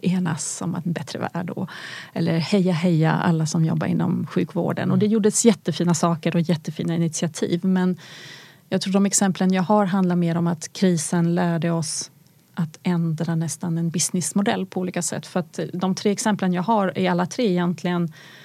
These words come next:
Speaker 1: nästan e-commerce som har förflyttat sig från en klassisk plattform till någonting anna-,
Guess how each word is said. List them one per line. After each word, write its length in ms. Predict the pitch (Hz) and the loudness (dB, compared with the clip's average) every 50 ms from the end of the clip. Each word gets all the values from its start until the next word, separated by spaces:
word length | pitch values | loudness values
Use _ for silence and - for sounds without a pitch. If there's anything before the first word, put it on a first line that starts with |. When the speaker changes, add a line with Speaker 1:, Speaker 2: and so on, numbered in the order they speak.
| - - - - _ _ _ _ _ | -20 -20 -20 -20 _ _ _ _ _
Speaker 1:
nästan 360 | - 202 196 - 190 175 160 - - | 0 0 2 2 2 0 2 4 4
e-commerce 560 | 233 208 - - - 170 175 190 220 214 - | 4 4 2 2 2 2 4 4 2 2 2
som 120 | 208 196 | 2 2
har 60 | 196 | 2
förflyttat 640 | - - 185 - - - 208 - - - 208 190 - | 2 0 -2 0 2 2 0 0 2 0 -2 0 0
sig 260 | - - 160 156 156 | 2 2 2 2 2
från 300 | 156 - - 165 160 160 | 2 0 0 0 2 2
en 100 | 170 165 | 2 0
klassisk 420 | 151 - 180 156 - 180 - - - | 0 0 -2 -2 -2 -2 -4 -2 -2
plattform 460 | - 175 156 - - - - - 160 | -4 -4 -4 -4 -6 -4 -4 -4 -4
till 120 | - 175 | -4 -4
någonting 280 | 170 175 160 - - 170 | -2 -2 -2 -2 -2 -2
anna-, 260 | 180 185 165 - 160 | -2 -2 -2 -2 -4